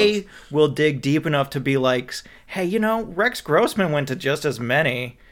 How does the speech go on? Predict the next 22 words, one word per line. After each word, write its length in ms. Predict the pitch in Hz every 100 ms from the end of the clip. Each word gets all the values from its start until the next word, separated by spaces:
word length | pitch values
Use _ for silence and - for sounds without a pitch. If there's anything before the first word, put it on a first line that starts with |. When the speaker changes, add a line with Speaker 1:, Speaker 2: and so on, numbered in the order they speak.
| -
Speaker 2:
Super 320 | - 151 151
Bowls 340 | 139 131 123 131
as 140 | 120
Marino 400 | 127 123 139 160
Speaker 1:
Yeah. 80 | 127
Speaker 2:
did." 460 | 107 117 120 117 113 - - -
So, 200 | - 151
like, 460 | 143 143 147 139 - _ _ -
how 220 | - 175
great 280 | 175 151 175
a 40 | 170
quarterback 540 | 151 165 156 170 165
is 180 | 170 175
he? 220 | 190 127 - _ _ _ _ _ _ _
How 200 | - 117
great 240 | 113 113
is 160 | 113 90
Speaker 1:
I 120 | 117
Speaker 2:
he? 60 | 98
Speaker 1:
know, 300 | 98 92 90 - 78
I 240 | 78 85
know. 320 | 98 87 85